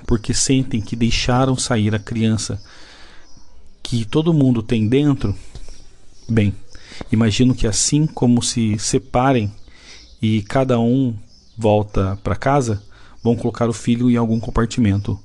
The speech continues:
do carro." Ou seja, as pessoas fazem aula de improviso, ficam eufóricas, encontram ali a sua criança, reencontram a sua criança, mas quando voltam pra vida normal, colocam ali essa criança, a sua criança, num compartimento do carro e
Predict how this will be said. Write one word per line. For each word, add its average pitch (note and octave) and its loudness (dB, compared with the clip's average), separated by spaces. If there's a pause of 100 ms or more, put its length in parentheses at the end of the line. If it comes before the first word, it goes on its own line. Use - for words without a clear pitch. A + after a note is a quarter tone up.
do A2+ 0
carro." F2 -2
Ou C#3+ 2
seja, G2+ 2 (400)
as G2+ -4
pessoas - 0
fazem D#3+ 2
aula D3+ 4
de C#3 -8
improviso, B2+ -2
ficam E3+ 0
eufóricas, C#3 -2
encontram D#3 0
ali C3+ 4
a C#3 2
sua - 0
criança, C3 2
reencontram E3+ 0
a D3 0
sua D3 -2
criança, C#3 2 (400)
mas D3 2
quando C#3+ 0
voltam A#2+ 2
pra B2 4
vida A#2 4
normal, A#2+ 2 (500)
colocam A2 2
ali G2+ 2 (380)
essa G2+ -4
criança, G2 0 (140)
a D#2 -4
sua - 0
criança, G2 -2 (240)
num A2+ 0
compartimento G#2 -2
do A#2 -2
carro F#2+ -2 (380)
e A2 -2